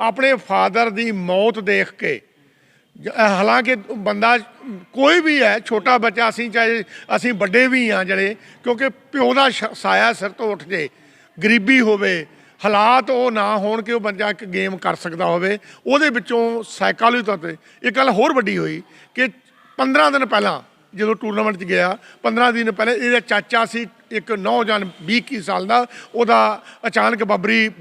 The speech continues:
ਅ, ਬਾਈਪਾਸ ਕੋਲੇ ਐਕਸੀਡੈਂਟ ਹੋ ਗਿਆ ਤੇ ਉਹਦੀ ਮੌਤ ਹੋ ਗਈ। ਤੇ ਉਹ ਮੌਤ ਵੀ ਦਾ ਸਦਮਾ ਜਿਹੜਾ ਇਹਨਾਂ ਨੂੰ ਉਹ ਬਹੁਤ ਵੱਡਾ ਲੱਗਿਆ। ਉਸ ਸਦਮੇ ਦੇ ਵਿੱਚੋਂ ਮੈਨੂੰ ਪਤਾ ਹੈ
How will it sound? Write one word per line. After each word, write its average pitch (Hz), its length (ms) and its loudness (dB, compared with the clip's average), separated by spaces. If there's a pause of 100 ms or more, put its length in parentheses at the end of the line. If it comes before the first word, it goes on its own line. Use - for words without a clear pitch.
(280)
ਅ, 202 40 0
ਬਾਈਪਾਸ 190 500 0
ਕੋਲੇ 196 460 -2
ਐਕਸੀਡੈਂਟ 196 400 -4
ਹੋ 196 160 -2
ਗਿਆ 202 240 0 (240)
ਤੇ 226 60 0
ਉਹਦੀ 220 200 0
ਮੌਤ 175 280 -2
ਹੋ 147 180 -8
ਗਈ। 110 160 -14 (400)
ਤੇ 254 60 2
ਉਹ 294 240 4
ਮੌਤ 254 400 4
ਵੀ 262 300 0 (100)
ਦਾ 240 100 2
ਸਦਮਾ 214 440 -2
ਜਿਹੜਾ 214 280 2
ਇਹਨਾਂ 214 180 -2
ਨੂੰ 208 240 -4 (220)
ਉਹ 226 100 0
ਬਹੁਤ 202 220 -2
ਵੱਡਾ 180 280 -2
ਲੱਗਿਆ। 139 360 -6 (240)
ਉਸ 254 400 0
ਸਦਮੇ 226 320 0
ਦੇ 240 120 -2
ਵਿੱਚੋਂ 220 340 -4
ਮੈਨੂੰ 202 300 -2
ਪਤਾ 190 260 -2
ਹੈ 180 160 -4